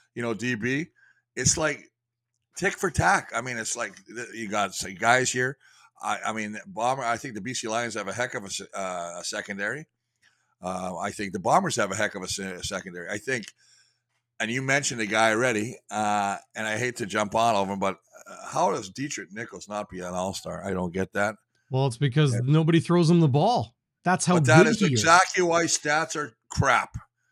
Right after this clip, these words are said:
Speaker 2: Well, and, and here's the thing too, Chris. Th-, this, this is what kinda gets me.
Speaker 1: Yeah, he should
Speaker 2: Um,
Speaker 1: be an all-star.
Speaker 2: in, in the N F L, there's thirty-two teams, right?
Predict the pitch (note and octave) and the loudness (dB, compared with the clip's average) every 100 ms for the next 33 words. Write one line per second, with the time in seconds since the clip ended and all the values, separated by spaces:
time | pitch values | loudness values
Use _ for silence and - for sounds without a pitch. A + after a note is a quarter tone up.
0 | _ _ F#3+ G#3+ - A3+ A3 G#3 E3+ A#3+ | _ _ 4 4 4 2 6 6 8 4
1 | G3+ G#3+ A#3 G#3+ B2+ A3+ A3+ A#2 - A#2 | 4 2 4 2 4 2 0 -2 -2 -2
2 | - - E3 F#3+ F3 G#3+ F#3 G3+ C#4+ F#3 | -2 -6 -6 -4 -2 -2 0 -2 0 0
3 | E3+ - E3 B2+ B2 A#2 B2+ D#3+ G2+ - | 0 0 0 0 0 0 0 0 -2 -8
4 | _ _ _ _ _ _ G2+ F2+ D3 C#3+ | _ _ _ _ _ _ -16 -4 0 2
5 | C#3 C#3 G#2+ F#2+ F2+ - - - _ _ | 2 0 -2 -4 -8 -12 -20 -20 _ _
6 | _ _ A3+ G#3 G3 G3 _ _ _ _ | _ _ 4 6 4 0 _ _ _ _
7 | _ _ _ _ - G3+ F#3+ G3 C4 - | _ _ _ _ 0 2 4 4 2 0
8 | A3 E3 B2+ - E3+ D3 C#3+ B2 B2+ B2+ | 0 0 0 0 0 0 0 0 0 0
9 | A#2 - - _ _ - B2+ E3 | -2 -10 -16 _ _ -4 -2 0